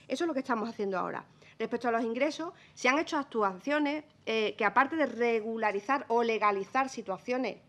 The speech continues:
que ya sabéis que estaban irregulares desde hace muchísimos años,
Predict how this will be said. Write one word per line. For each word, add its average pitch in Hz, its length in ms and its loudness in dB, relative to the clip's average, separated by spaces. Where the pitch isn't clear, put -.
que 175 100 -6
ya 180 100 0
sabéis 240 300 -2
que 185 180 -8
estaban 208 400 -4
irregulares 190 540 -4
desde 170 160 -6
hace 208 160 -8
muchísimos 247 560 -6
años, 277 260 -6